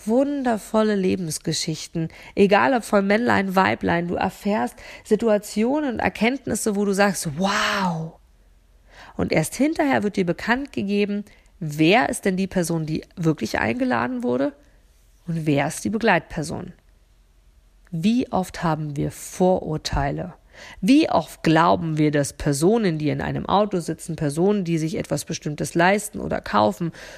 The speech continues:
irgendwo hinfahren, die ein bestimmtes Haus haben, was auch immer, unterstellen wir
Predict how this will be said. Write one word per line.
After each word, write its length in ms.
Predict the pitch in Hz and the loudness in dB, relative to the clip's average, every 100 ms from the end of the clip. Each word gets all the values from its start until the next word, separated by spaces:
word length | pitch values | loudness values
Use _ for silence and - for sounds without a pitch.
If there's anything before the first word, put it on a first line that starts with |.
| - | 0
irgendwo 340 | 202 202 196 208 | 2 4 4 4
hinfahren, 1000 | 220 254 269 214 185 175 175 175 175 175 | 4 0 -2 -2 0 2 0 -2 -4 -2
die 100 | - | -2
ein 140 | 170 | -2
bestimmtes 500 | 180 - 185 208 208 | -4 -6 -4 -2 -2
Haus 400 | 214 208 214 - | 2 4 2 2
haben, 440 | 185 175 175 180 - _ - | 2 2 2 -4 -8 _ 0
was 380 | 196 269 - - | 0 0 -4 2
auch 280 | 254 240 - | 2 2 2
immer, 400 | 269 233 147 247 - - - - - _ - - | 2 2 2 0 -4 -20 -20 -20 -20 _ -20 0
unterstellen 760 | 202 185 160 - 175 214 240 226 | 2 4 2 2 4 4 2 -2
wir 300 | 226 240 | 0 0